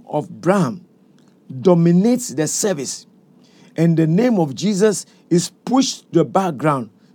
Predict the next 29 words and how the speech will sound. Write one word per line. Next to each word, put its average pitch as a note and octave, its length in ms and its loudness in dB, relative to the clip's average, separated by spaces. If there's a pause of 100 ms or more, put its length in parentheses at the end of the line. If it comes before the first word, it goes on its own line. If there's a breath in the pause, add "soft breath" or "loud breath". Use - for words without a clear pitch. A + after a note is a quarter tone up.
that D#3+ 320 -6
is D3+ 80 -6
the C#3+ 100 -4
same F3 600 0
deity E3+ 400 2
spirit D#3+ 520 -2 (280 soft breath)
idolizing E3+ 640 0
the C#3 80 0
man D3 320 -4
of A2 220 -8
God, C#3+ 260 -4 (320 soft breath)
the C3+ 120 -6
man D#3 440 -2
God D#3+ 220 0
has B2+ 240 -4
used. G#3 440 -2 (1120)
Brother D#3 260 0
Branham G#3+ 280 0
pointed F#3+ 580 0
us D3 220 -4
to B2 180 -8 (140)
Jesus D3 440 -4
Christ. - 460 -8 (480 soft breath)
He D#3 140 -2
talked F3+ 320 0
so F3+ 240 4
much E3+ 240 -2
about D#3 260 -4
Christ F#3 500 -4